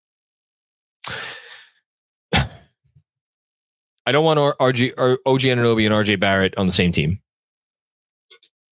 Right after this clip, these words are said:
That doesn't work. Don't like that. Um, I guess unless you're bringing R J off the bench, s-, which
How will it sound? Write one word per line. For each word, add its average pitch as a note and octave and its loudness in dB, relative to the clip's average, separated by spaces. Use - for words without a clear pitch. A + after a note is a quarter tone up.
That G#2 -2
doesn't D#2 -2
work. - -4
Don't G2 2
like E2 0
that. - -4
Um, F#2+ 0
I G#2+ 0
guess A2 2
unless G2+ 2
you're G2+ 0
bringing F#2+ 2
R G2+ 2
J G2+ 2
off F#2 2
the - -16
bench, E2+ 0
s-, - 0
which G#2+ 0